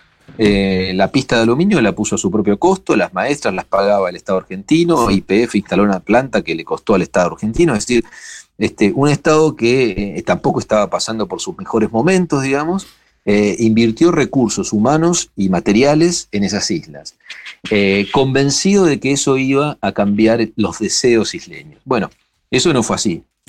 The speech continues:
Speaker 1: eso no fue así.
Speaker 2: Em,
Speaker 1: Así que yo diría que estábamos más cerca que ahora, pero no es que las islas,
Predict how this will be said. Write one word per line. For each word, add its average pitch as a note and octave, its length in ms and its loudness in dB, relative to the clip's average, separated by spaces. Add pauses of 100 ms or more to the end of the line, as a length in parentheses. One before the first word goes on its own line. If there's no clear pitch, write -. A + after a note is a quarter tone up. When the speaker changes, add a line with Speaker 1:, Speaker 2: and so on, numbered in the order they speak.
Speaker 1:
eso G#2 200 0
no G#2+ 100 4
fue G2+ 120 -4
así. - 240 -6 (720)
Speaker 2:
Em, A#3+ 180 2
Speaker 1:
Así A#3 200 0
que G#2+ 240 0 (180)
yo C3 100 2
diría C#3+ 260 4
que A#2 200 -2
estábamos D#3 500 0
más B2+ 180 -6
cerca A#2+ 340 -4
que C3 100 -4
ahora, D#3 460 0
pero A2+ 180 -2
no D3 140 -2
es D#3 80 -2
que B2 160 -4
las G#2 240 -4
islas, A2 380 -4